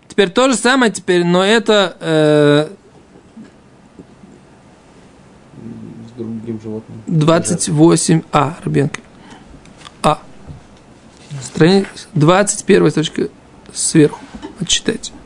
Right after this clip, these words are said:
Speaker 1: Вот, смотрите, п-, чуть выше середины, середины амуда. Да?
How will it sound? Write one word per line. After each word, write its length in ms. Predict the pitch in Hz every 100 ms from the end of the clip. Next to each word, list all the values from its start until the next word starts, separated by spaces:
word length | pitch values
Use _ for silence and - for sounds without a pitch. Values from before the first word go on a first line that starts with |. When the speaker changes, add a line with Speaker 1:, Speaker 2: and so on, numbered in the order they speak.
| - - - - - - - - - - - - - - - - - - - - - - - - - -
Speaker 1:
Вот, 220 | 170 156
смотрите, 280 | - 170 147 -
п-, 180 | 170 180 - - - - - -
чуть 180 | - 233
выше 240 | 226 220 208
середины, 640 | 202 196 180 185 170 160
середины 440 | - 165 170 170
амуда. 240 | 143 143 - - - 139 - 143 - - - - - - - - - - - -
Да? 340 | 151 190 208